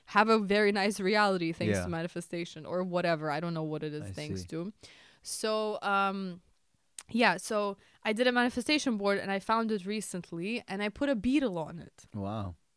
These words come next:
Speaker 1: So this was two years ago. So
Speaker 2: Amazing.
Speaker 1: you gotta wait for your
Speaker 2: I
Speaker 1: dreams to
Speaker 2: wait,
Speaker 1: come true.
Speaker 2: I wait. I wait. All right, great, perfect. Um,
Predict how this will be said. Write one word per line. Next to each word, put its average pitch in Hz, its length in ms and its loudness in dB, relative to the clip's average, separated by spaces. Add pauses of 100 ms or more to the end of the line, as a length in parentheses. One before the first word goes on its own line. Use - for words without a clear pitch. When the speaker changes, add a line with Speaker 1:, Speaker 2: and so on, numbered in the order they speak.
Speaker 1:
So 214 120 -8
this 240 140 -8
was 285 120 -6
two 269 140 -2
years 254 320 -2
ago. 156 260 -8
So 208 340 0
Speaker 2:
Amazing. 156 120 -6
Speaker 1:
you 202 80 -4
gotta 320 240 6
wait 233 640 2
for - 160 -4
your 190 120 4
Speaker 2:
I 202 60 2
Speaker 1:
dreams 202 240 4
to 127 80 4
Speaker 2:
wait, 120 100 2
Speaker 1:
come 185 180 0
true. 185 280 -2
Speaker 2:
I 110 300 2
wait. 113 400 -4 (560)
I 92 140 -6
wait. 92 220 -8 (420)
All 135 140 2
right, 214 300 -4
great, 170 320 -10
perfect. 175 560 -6
Um, 107 400 -2